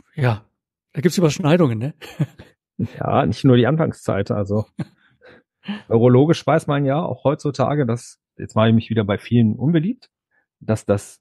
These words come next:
Speaker 2: äh, menschliche Gehirn von Geburt an ja auf, ähm, auf Mädchen getrimmt wird und erst, äh, in bestimmten Alterszyklen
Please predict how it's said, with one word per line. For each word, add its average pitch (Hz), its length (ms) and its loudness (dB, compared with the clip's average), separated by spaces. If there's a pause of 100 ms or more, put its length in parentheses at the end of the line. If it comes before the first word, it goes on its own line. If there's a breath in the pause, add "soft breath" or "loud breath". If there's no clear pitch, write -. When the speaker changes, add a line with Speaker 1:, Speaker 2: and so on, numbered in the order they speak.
(100)
Speaker 2:
äh, 101 320 0
menschliche 131 500 -4
Gehirn 113 380 2 (120)
von 104 240 -2
Geburt 110 400 -2
an 139 140 0
ja 117 440 -2 (120)
auf, - 360 -6
ähm, 98 440 0 (720)
auf - 160 -10
Mädchen 120 260 2
getrimmt 165 400 -2
wird 175 300 -4
und 107 200 0
erst, - 420 -4
äh, 110 280 -2
in 107 240 0
bestimmten 110 480 -2
Alterszyklen 147 960 -2